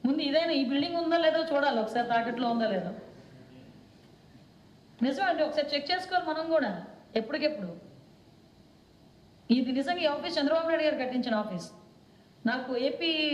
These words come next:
హౌసింగ్ కార్పొరేషన్, పోలీస్ హౌసింగ్ కార్పొరేషన్ వాళ్ళు వచ్చారు నా దగ్గరికి. ఈ ఐదు సంవత్సరాల్లో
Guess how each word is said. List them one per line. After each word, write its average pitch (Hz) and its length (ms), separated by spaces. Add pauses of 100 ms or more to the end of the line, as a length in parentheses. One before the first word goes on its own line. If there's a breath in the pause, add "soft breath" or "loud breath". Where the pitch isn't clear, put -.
(280)
హౌసింగ్ 269 440
కార్పొరేషన్, 262 680
పోలీస్ 294 260
హౌసింగ్ 269 280
కార్పొరేషన్ 247 440
వాళ్ళు 247 140
వచ్చారు 220 260
నా 196 60
దగ్గరికి. 190 380 (1120)
ఈ 247 80
ఐదు 262 240
సంవత్సరాల్లో 320 920